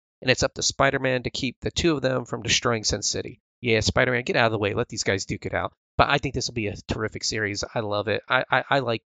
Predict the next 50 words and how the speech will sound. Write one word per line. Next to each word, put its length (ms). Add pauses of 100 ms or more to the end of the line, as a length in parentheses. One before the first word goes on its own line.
(100)
Peter 280
David 440
as 200
a 40
writer. 500 (300)
I 120 (140)
will 260
definitely 360
like 260
him 120
on 100
the 60
Hulk. 400
Everything 320
he 80
did 200
in 100
the 60
Hulk 280
I 40
thought 200
was 120
fun. 280 (240)
So 240
I 160
am 160
completely 540
stoked 360
for 100
this. 280
I'm 160
on 180
board 320
for 280
it. 180 (280)
Give 140
me 120
more 240
of 100
it, 220 (280)
and 160
on 200
to 100
my 120
next 280
pick. 340 (240)
One 320
little 320 (100)
caveat 560
about 280